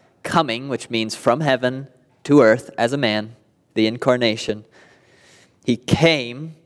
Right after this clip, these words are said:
here on our planet by water. Some have thought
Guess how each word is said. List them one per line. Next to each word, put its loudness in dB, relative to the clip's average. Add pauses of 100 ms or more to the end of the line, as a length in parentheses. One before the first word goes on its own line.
(240)
here 6
on 0
our 2
planet -2
by 2 (160)
water. 0 (2750)
Some 4
have 0
thought -4